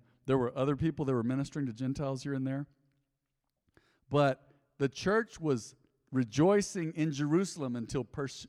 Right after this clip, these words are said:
perse-, ironically, until persecution started, especially with Paul. He was spearheading some of that, and they were dispersed. But God always wanted the gospel out. He didn't want it just in Jerusalem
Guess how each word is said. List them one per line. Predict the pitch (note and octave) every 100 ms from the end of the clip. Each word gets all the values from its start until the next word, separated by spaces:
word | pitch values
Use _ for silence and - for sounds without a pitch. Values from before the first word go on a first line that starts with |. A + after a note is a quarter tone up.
| _
perse-, | - D3 - - _ -
ironically, | B2 D3+ F#3+ - B2
until | A2 A#2+
persecution | G#2+ B2+ - G#2 - E3 - A2
started, | - A2 G#2 G#2+
especially | G2+ - B2 - C3
with | C#3 -
Paul. | F3 C#3+ A#2 C3+ _ _ _ _
He | B2+
was | B2
spearheading | - E3 D3 A#2+ G#2
some | - G#2+
of | G#2
that, | G#2 B2 _ _ _
and | B2 A2+
they | A#2
were | A#2
dispersed. | A#2 - - D#3 G#2 - - - - _ _ _ _ _ -
But | A#2+
God | C#3+ D3+
always | C3+ D3 G#2+
wanted | A#2 B2 G2+
the |
gospel | G2+ A2+ A#2 - A2
out. | A#2 G#2+
He | A#2+
didn't | C3 A2
want | A2 A2+
it | G2+
just | A#2 - A2+
in | F#2+
Jerusalem | G2+ G#2+ - F#2 E2+